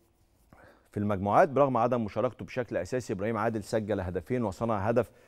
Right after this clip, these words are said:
في آخر أربع مشاركات مع منتخب مصر. ماشي. أولًا، كابتن حسام حسن عمل حاجة عظيمة جدًا.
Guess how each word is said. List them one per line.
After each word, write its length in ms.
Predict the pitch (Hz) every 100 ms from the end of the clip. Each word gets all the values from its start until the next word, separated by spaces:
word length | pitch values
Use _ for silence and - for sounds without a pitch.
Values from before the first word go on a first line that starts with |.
| _ _
في 160 | 82
آخر 300 | 123 117 101 -
أربع 340 | 113 95 85
مشاركات 600 | 87 87 78 - 110 -
مع 180 | 98 95
منتخب 520 | 85 80 85 - 69
مصر. 300 | 50 - - _ _ _ _ _ _ - - - _ _ _ _ _ _ - - _ _ _ _ _
ماشي. 300 | 71 - - _ _ _ _ _ _ - - _ _ _ - - - - - - _ _ _ _ - - - _ - -
أولًا، 380 | 101 113 139 147 123 - _ _ _ _ _ _
كابتن 260 | 123 - 90
حسام 280 | 165 117
حسن 320 | 104 110 123 101
عمل 220 | 107 104
حاجة 200 | 98 95
عظيمة 380 | 67 78 92 73
جدًا. 320 | - _